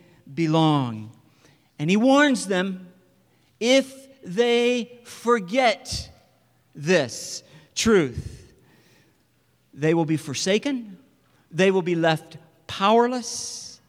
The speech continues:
they will be on their own. But he calls them to remember that God's purposes and his design for them from the beginning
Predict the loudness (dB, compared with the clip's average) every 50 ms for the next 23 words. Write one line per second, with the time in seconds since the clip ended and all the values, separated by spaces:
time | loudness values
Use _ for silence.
0 | _ _ _ _ _ -4 0 2 2 4 2 2 2 0 0 0 0 -2 -6 -8
1 | -14 -18 _ _ _ _ _ _ _ _ _ _ _ _ _ -6 -4 -2 -2 -2
2 | -2 -4 -4 -6 -8 -10 -12 -16 -20 -20 -20 -20 _ _ _ _ _ _ _ _
3 | _ _ _ _ _ _ _ _ _ _ _ _ _ _ _ _ _ _ _ _
4 | -20 -20 -20 -20 _ _ _ _ _ _ _ _ -2 -2 -2 -2 -2 -6 -10 -8
5 | -4 0 2 4 4 4 4 2 0 0 0 0 0 0 -2 -4 -6 -10 -20 -16
6 | -8 -6 -4 -2 0 2 2 2 2 2 0 -4 -6 -8 -12 -18 -20 _ _ _
7 | _ _ _ _ _ _ _ _ _ _ _ _ _ _ _ _ _ -4 -4 -2
8 | 2 2 2 4 2 0 -4 -10 -12 -8 -2 0 0 0 0 -2 -2 -2 -2 -2
9 | -2 -2 -2 -2 -2 -4 -8 -8 -10 -14 _ _ _ _ _ -4 0 0 2 2
10 | 0 -2 -4 -2 0 0 0 0 0 0 2 2 2 2 2 2 2 0 -2 -4
11 | -6 -8 -10 -12 -16 _ _ _ _ _ _ _ -10 -2 2 2 4 4 2 2
12 | 0 -4 -4 -4 -6 -10 -6 -4 -2 -2 -2 -2 -2 -4 -4 -4 -4 -6 -6 -2
13 | 0 2 2 2 2 2 0 0 -2 -4 -4 -8 -10